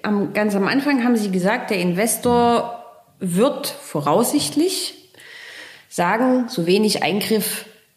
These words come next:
wie möglich so. Wie passt das denn jetzt zu diesen ganz vielen E-S-G-Kriterien? Also nur irgendwie Ökostrom da reinzumachen und eine Lades-,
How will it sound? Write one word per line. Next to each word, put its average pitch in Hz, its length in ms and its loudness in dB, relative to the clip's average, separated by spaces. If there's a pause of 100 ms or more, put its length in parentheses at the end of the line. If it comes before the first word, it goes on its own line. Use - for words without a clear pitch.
wie 214 320 6
möglich 156 680 4
so. 151 340 0
Wie 175 160 2
passt 214 400 -4
das - 220 0
denn 208 220 0
jetzt 240 360 -2
zu 208 80 -2
diesen 190 320 0
ganz 233 360 0
vielen 226 540 0
E-S-G-Kriterien? 202 1400 0
Also 202 260 0
nur 220 480 2
irgendwie 208 420 0
Ökostrom 262 600 0
da 254 80 2
reinzumachen 240 580 0
und 202 120 0
eine 196 120 2
Lades-, 202 460 -2